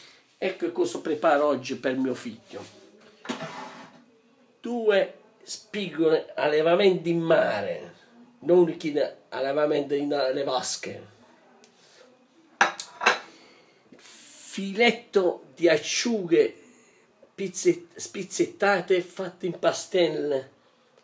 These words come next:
favoloso. Come antipasto la bianchetta, sarebbe la scume di mare,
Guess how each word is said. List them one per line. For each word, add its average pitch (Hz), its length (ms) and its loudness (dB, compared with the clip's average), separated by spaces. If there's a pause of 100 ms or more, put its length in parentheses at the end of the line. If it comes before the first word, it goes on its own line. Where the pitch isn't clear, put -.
(200)
favoloso. 143 1000 2 (1900)
Come 233 320 8
antipasto 202 1120 2 (680)
la 147 220 4
bianchetta, 151 880 0 (120)
sarebbe 135 460 -2
la 139 140 -2
scume 175 380 0
di 160 120 2
mare, 120 460 -2